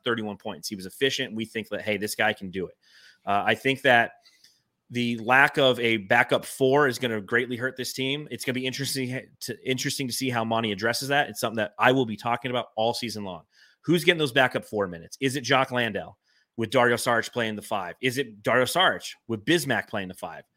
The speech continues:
You know, how are we gonna manage it? And then what does that team look like? Okay. Uh, I think that those are definitely some issues. And then if, then you sprinkle in any injuries and that depth is shot. So I think that this is a team that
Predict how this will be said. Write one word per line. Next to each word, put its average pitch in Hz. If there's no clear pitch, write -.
You 117
know, 117
how 143
are 175
we 160
gonna 151
manage 131
it? -
And 127
then 131
what 160
does 147
that 143
team 135
look 117
like? 82
Okay. 127
Uh, 107
I 117
think 131
that 127
those 123
are 113
definitely 113
some 107
issues. 120
And 123
then 123
if, 120
then 120
you 127
sprinkle 143
in 135
any 139
injuries 123
and 117
that 101
depth 113
is 107
shot. 135
So 120
I 120
think 165
that 160
this 135
is 135
a 131
team 156
that 117